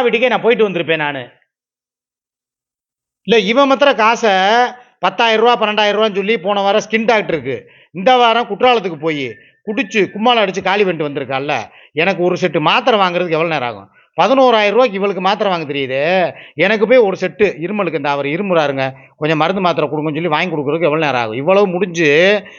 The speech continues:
இன்னும் ஒரு கூத்தை கேளுங்க, இந்த கூத்து அதை விட பெரிய கூத்து. இப்ப இன்னைக்கு, நாளைக்கு ஊருக்கு போக போறாங்கன்னா இன்னைக்கே உட்காந்து அந்த மடக்கு பணியாரம், அந்த தேங்காய் உள்ள ஒரு மாதிரி வச்சு, அதுக்கு பேர் என்னவோ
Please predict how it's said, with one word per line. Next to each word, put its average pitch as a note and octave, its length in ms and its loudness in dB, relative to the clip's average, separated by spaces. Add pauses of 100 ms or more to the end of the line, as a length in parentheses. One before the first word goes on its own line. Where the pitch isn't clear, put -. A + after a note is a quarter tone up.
(120)
இன்னும் G#3+ 200 2
ஒரு F#3+ 140 0
கூத்தை G3 280 0
கேளுங்க, D#3 260 0
இந்த D3+ 180 -2
கூத்து F3+ 220 -2
அதை D#3 120 0
விட F3+ 140 4 (100)
பெரிய A3 220 2 (100)
கூத்து. D3+ 260 -6 (720)
இப்ப C3 260 -2
இன்னைக்கு, D#3+ 280 0 (260)
நாளைக்கு F#3 380 0 (100)
ஊருக்கு A3+ 300 0
போக F#3+ 120 4
போறாங்கன்னா D3+ 520 0 (640)
இன்னைக்கே A3 440 0 (160)
உட்காந்து G#3 420 0 (420)
அந்த D#3+ 200 -10
மடக்கு F3+ 320 -4
பணியாரம், D#3 560 0 (420)
அந்த D3+ 160 0 (220)
தேங்காய் D3 1000 2
உள்ள E3 140 -2 (640)
ஒரு D3+ 220 0
மாதிரி F3 220 2
வச்சு, E3 240 0
அதுக்கு D3 240 -4
பேர் D#3+ 160 2
என்னவோ D#3 200 -2